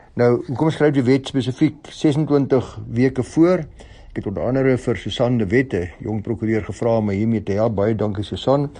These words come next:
Sy sê, want 'n baba wat gebore word op sesentwintig weke kan al onafhanklik leef en met die vooruitgang van mediese tegnologie is dit selfs moontlik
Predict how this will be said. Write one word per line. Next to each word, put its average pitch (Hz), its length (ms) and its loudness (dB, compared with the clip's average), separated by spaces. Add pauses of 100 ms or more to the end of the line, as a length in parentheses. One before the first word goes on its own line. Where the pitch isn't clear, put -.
(380)
Sy 123 200 0
sê, 139 220 2
want 107 220 2
'n 101 80 -2
baba 127 320 4
wat 123 140 2
gebore 117 340 0
word 123 280 2
op 98 100 -8
sesentwintig 123 560 0
weke 117 420 2 (680)
kan 117 220 2
al 110 380 2 (120)
onafhanklik 127 720 2
leef 123 500 2
en - 240 -2
met 107 100 -2
die 110 80 -2
vooruitgang 143 500 0
van 110 120 0
mediese 123 280 0
tegnologie 131 680 2 (420)
is - 40 -20
dit 107 140 -4
selfs 131 280 4
moontlik 123 540 0